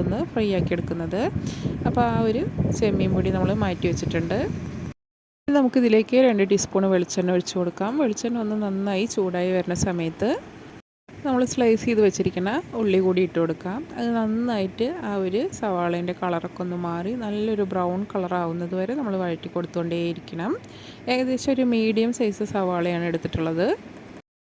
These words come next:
ഈ ഒരു ഉള്ളിൻ്റെ കളറ് നല്ല രീതിക്ക് ഒന്ന് കളറൊക്കെ ഒന്ന് മാറി ഒരു ബ്രൗൺ കളർ ആവണം.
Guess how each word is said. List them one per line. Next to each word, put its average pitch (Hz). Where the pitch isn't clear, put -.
ഈ -
ഒരു 269
ഉള്ളിൻ്റെ 220
കളറ് 196
നല്ല 214
രീതിക്ക് 196
ഒന്ന് 190
കളറൊക്കെ 185
ഒന്ന് 185
മാറി 180
ഒരു 196
ബ്രൗൺ 180
കളർ 190
ആവണം. 170